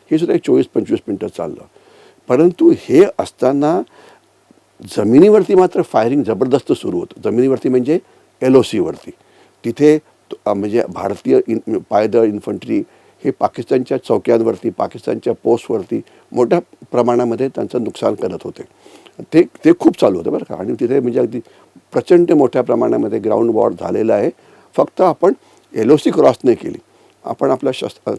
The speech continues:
त्यांनी पण आपल्यावरती भयंकर फायरिंग केलेलं आहे आणि आपण पण ते केलेलं आहे. तिसरा जो भाग होता त्याच्यामध्ये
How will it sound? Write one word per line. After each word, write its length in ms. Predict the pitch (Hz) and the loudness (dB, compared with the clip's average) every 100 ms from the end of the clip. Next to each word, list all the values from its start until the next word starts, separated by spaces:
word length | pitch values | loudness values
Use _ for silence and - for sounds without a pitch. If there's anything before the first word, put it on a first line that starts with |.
| - | -4
त्यांनी 200 | 110 147 | -2 2
पण 120 | 175 | 2
आपल्यावरती 360 | 135 151 - | 2 0 0
भयंकर 420 | - 180 - 175 175 | -2 -2 -2 0 -2
फायरिंग 300 | - 120 127 | 0 2 2
केलेलं 300 | 120 120 123 | 0 0 0
आहे 80 | 175 - _ - | -4 -10 _ -8
आणि 60 | 202 | -6
आपण 240 | 147 156 | -2 -2
पण 180 | - 151 | -2 -2
ते 140 | 143 | -2
केलेलं 380 | 127 104 98 87 | -4 -4 -4 -8
आहे. 140 | 82 - - _ - | -10 -14 -20 _ -4
तिसरा 300 | 123 - 170 | 0 2 6
जो 140 | 180 | 4
भाग 220 | 127 131 | 6 4
होता 260 | 123 117 127 - - _ _ _ _ _ _ - - | 4 4 0 -2 -14 _ _ _ _ _ _ -14 -10
त्याच्यामध्ये 460 | - 135 131 143 | -6 -2 -2 -2